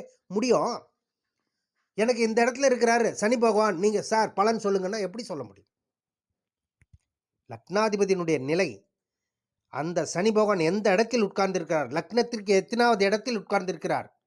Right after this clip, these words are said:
எத்தனாவது ஆதிபத்தியம் இடத்தில் வந்து உட்கார்ந்திருக்கார், சனி பகவான் வாங்கிய சாரம் என்ன, வீடு கொடுத்தவன் எப்படி இருக்கார், இந்த நிலைப்பாடுகள்லாம் பார்த்து தான் நம்ம பலனே சொல்லணும். அப்போ இப்போ ஒரு உதாரணத்துக்கு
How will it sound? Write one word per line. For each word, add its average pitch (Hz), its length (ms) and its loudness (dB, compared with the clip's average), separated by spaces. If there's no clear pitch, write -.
எத்தனாவது 226 540 2
ஆதிபத்தியம் 233 680 2
இடத்தில் 220 340 -2
வந்து 190 200 -4
உட்கார்ந்திருக்கார், 175 600 -4
சனி 202 260 0
பகவான் 214 320 2
வாங்கிய 220 380 2
சாரம் 208 380 2
என்ன, 208 160 -4
வீடு 254 280 4
கொடுத்தவன் 220 460 4
எப்படி 226 240 2
இருக்கார், 208 260 0
இந்த 185 140 0
நிலைப்பாடுகள்லாம் 240 920 2
பார்த்து 233 400 2
தான் 262 180 0
நம்ம 220 200 2
பலனே 240 380 4
சொல்லணும். 220 440 -6
அப்போ 208 220 2
இப்போ 226 220 2
ஒரு 185 440 6
உதாரணத்துக்கு 240 760 2